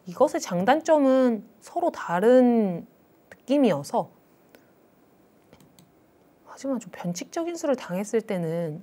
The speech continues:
상대의 의도대로, 의도대로 좀 당해주는 게 기분이 나쁠 수 있거든요. 따라서 지금 임강혁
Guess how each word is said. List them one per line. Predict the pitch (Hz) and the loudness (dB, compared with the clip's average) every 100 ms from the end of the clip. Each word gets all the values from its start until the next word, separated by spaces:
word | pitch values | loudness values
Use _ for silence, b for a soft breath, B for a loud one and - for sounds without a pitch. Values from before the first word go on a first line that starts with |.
| - | -14
상대의 | 190 269 285 311 | -8 -6 -2 0
의도대로, | 175 156 165 285 349 277 202 143 - _ _ _ b b b b _ _ _ _ _ _ _ _ _ b b b b b | 0 -2 -4 -2 0 2 2 0 -8 _ _ _ b b b b _ _ _ _ _ _ _ _ _ b b b b b
의도대로 | 185 180 269 339 262 | -12 -10 -6 -4 -4
좀 | 175 | -4
당해주는 | - 180 269 370 359 277 | -4 0 0 0 -2 -2
게 | 196 | -4
기분이 | - 196 262 | -6 -2 -2
나쁠 | 135 127 311 | -2 -4 -4
수 | - | -4
있거든요. | 180 - - 294 190 147 160 180 | -6 -2 0 2 0 -4 -8 -2
따라서 | 220 262 269 240 | 0 0 0 -2
지금 | 202 196 190 | -2 -2 -2
임강혁 | 180 175 190 202 202 | -4 -4 -2 -2 -4